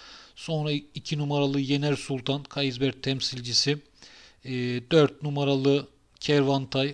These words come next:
altı numaralı Adı Var ve bir numaralı Yollar Az deyip burayı haşlamış oldum arkadaşlar. Beş üç, yedi iki, dört, altı bir de sıralamam oldu. Yedinci koşuya geldiğimizde üç yaşlı İngiliz tayları bin altı yüz metre çim pistte koşacakları şartlı üç koşu.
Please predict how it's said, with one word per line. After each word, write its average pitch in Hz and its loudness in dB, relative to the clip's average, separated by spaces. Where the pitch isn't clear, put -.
altı 139 -2
numaralı 135 -2
Adı 139 0
Var 131 0
ve 151 -2
bir 156 -4
numaralı 135 -4
Yollar 131 0
Az 123 -4
deyip 147 0
burayı 151 8
haşlamış 139 0
oldum 131 -2
arkadaşlar. 135 0
Beş 151 -2
üç, 139 -4
yedi 139 0
iki, 151 -2
dört, 143 0
altı 139 -6
bir 139 -2
de 156 2
sıralamam 127 -2
oldu. 101 -12
Yedinci 170 2
koşuya 156 4
geldiğimizde 147 2
üç 143 0
yaşlı 143 0
İngiliz 139 -4
tayları 139 -2
bin 147 -4
altı 139 -4
yüz 131 -4
metre 135 -2
çim 135 -8
pistte - -6
koşacakları 135 -4
şartlı 139 -6
üç 120 -8
koşu. - -6